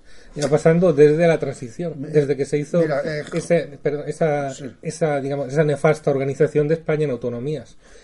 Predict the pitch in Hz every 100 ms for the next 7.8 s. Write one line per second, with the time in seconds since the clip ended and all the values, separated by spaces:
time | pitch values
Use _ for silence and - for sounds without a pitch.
0 | - - - 147 147 170 165 151 131 -
1 | 127 123 - 135 151 156 - - 190 170
2 | 147 151 147 147 147 139 135 135 143 135
3 | - - - 139 131 - 156 139 131 151
4 | 160 151 147 165 170 135 131 120 127 143
5 | 143 131 135 123 131 123 127 143 143 165
6 | 170 180 - 143 131 135 120 139 143 147
7 | 135 131 135 117 113 120 117